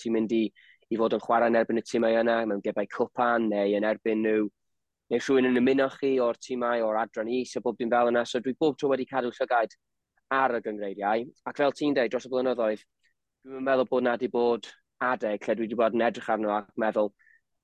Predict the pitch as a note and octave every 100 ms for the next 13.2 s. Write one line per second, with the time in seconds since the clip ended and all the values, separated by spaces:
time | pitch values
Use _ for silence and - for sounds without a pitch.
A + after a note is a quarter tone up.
0 | _ B2 B2 G#2+ A2 B2 A#2 G#2 A#2 B2
1 | B2+ - _ _ - B2+ C#3 C3+ C3+ -
2 | C#3+ C3+ A#2 G#2+ G2+ G#2 - A#2+ A2+ A#2+
3 | A#2 A2+ A#2 A2+ A2+ B2 C3+ C3+ _ _
4 | _ - B2 - B2+ B2+ B2 _ - A2
5 | C3+ C3+ B2 B2+ - G#2+ - B2+ A#2+ A#2
6 | A2+ B2 B2+ A2 A#2 A2 B2 A2 A#2+ A2+
7 | A2+ A2 A#2 A2 A2+ A2 - C3 B2 -
8 | B2 A#2 - A#2 A2+ A2+ A#2+ A#2 A#2+ A2+
9 | A#2 A2+ A2+ A#2+ - A2+ B2+ _ _ _
10 | _ _ A2 G#2+ G#2+ A2+ G#2+ A#2+ A2+ A#2
11 | A#2 A#2 A#2+ - A#2 A2 A#2+ G#2+ A2+ A2+
12 | A#2+ A2+ A#2 A#2 A#2+ A#2 A2+ - A2+ B2
13 | A#2+